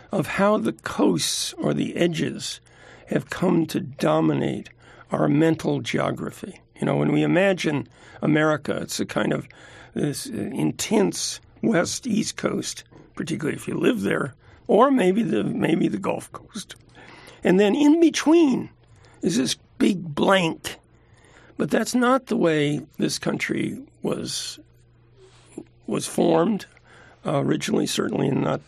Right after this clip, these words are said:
nineteenth century, nor was it the way that, that, um, we lived in cities, lived in families, lived in communities. There the thing was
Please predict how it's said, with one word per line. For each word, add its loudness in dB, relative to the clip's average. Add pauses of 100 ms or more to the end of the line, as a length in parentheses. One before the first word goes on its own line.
(100)
nineteenth -4
century, -6 (400)
nor 6
was 2
it -2
the 0
way 2
that, -2 (560)
that, -2
um, -2 (320)
we 2
lived 2
in 0
cities, 0 (580)
lived 2
in 2
families, -2
lived 0
in 0
communities. 0 (260)
There 2
the -2
thing -4
was -4